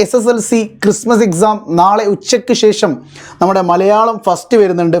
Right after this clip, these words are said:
ഫസ്റ്റ് ലാംഗ്വേജിൽ മലയാളം വരുന്നുണ്ട്. ആ മലയാളത്തിൻ്റെ പ്രഡിക്ഷൻ വീഡിയോ ആണ് നമ്മളിപ്പോൾ ചെയ്യുന്നത്. Already നമ്മൾ പ്രഡിക്ഷൻ ലൈവ് പോയതാണ്. അതിനൊന്നും കൂടി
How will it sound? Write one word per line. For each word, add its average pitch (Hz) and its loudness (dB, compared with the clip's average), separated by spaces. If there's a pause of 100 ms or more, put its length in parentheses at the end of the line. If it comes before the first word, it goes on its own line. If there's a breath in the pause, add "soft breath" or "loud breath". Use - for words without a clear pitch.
ഫസ്റ്റ് 175 -2
ലാംഗ്വേജിൽ 180 2
മലയാളം 185 2
വരുന്നുണ്ട്. 170 2 (460 loud breath)
ആ - 2 (140)
മലയാളത്തിൻ്റെ 226 0 (160)
പ്രഡിക്ഷൻ 220 0 (100)
വീഡിയോ 208 2 (100)
ആണ് 175 -4
നമ്മളിപ്പോൾ 175 0
ചെയ്യുന്നത്. 165 4
Already 180 0
നമ്മൾ 190 0
പ്രഡിക്ഷൻ 175 0
ലൈവ് 196 2
പോയതാണ്. 175 0 (360 loud breath)
അതിനൊന്നും 233 0
കൂടി 285 2